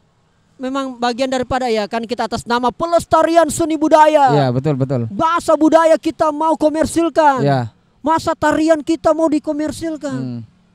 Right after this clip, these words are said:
Speaker 1: Akhirnya ada, eh, dari kita sa-, sekilas tak mau.
Speaker 2: Iya.
Speaker 1: Itu menurut tak salah itu, Kakak, ya, kurang tepat. Karena kalau kita begitu bertindak, dihargai dong kita secara profesional nantinya, dan penampilan kita ya seadanya mau juga.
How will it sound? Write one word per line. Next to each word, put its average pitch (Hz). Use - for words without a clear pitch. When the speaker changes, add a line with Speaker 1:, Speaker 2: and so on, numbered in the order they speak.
Speaker 1:
Akhirnya 311
ada, 294
eh, 233
dari 214
kita 254
sa-, 214
sekilas 240
tak -
mau. 247
Speaker 2:
Iya. 127
Speaker 1:
Itu 381
menurut 320
tak 339
salah 370
itu, 370
Kakak, 277
ya, 339
kurang 285
tepat. 302
Karena 302
kalau 302
kita 381
begitu 294
bertindak, 302
dihargai 403
dong 302
kita 262
secara 254
profesional 240
nantinya, 226
dan 226
penampilan 247
kita 302
ya 269
seadanya 226
mau 285
juga. 285